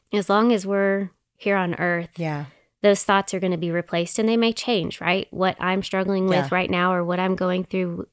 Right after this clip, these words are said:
Speaker 1: now is gonna be different next week or next year or however far in the future. But God's word never changes, and God's word can overlay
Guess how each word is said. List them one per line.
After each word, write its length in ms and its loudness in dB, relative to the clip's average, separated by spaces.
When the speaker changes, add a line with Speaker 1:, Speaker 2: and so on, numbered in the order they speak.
Speaker 1:
now 560 2
is 120 -4
gonna 180 4
be 120 2
different 600 0
next 380 0
week 300 0
or 100 0
next 360 -2
year 340 0
or 120 -4
however 600 -4
far 240 -6
in 120 -6
the 80 -8
future. 500 -8
But 160 4
God's 300 2
word 140 4
never 240 2
changes, 500 -2
and 140 0
God's 260 -2
word 180 -4
can 220 -6
overlay 840 -2